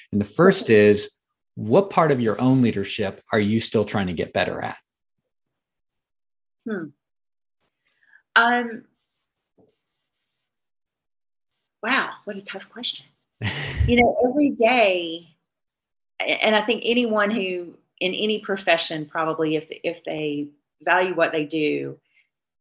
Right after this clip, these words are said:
Speaker 2: you re-, you reflect on what you've done that day.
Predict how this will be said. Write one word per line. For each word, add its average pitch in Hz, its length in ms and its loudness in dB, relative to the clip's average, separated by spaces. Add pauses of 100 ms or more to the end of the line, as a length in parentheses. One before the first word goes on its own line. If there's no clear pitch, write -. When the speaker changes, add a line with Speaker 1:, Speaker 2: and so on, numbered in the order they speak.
(500)
Speaker 2:
you 185 240 -6
re-, 185 160 -2
you 196 140 -6
reflect 208 580 -2
on 196 140 -6
what 175 200 -2
you've 165 140 -12
done 160 260 -2
that 147 220 -4
day. 110 360 -10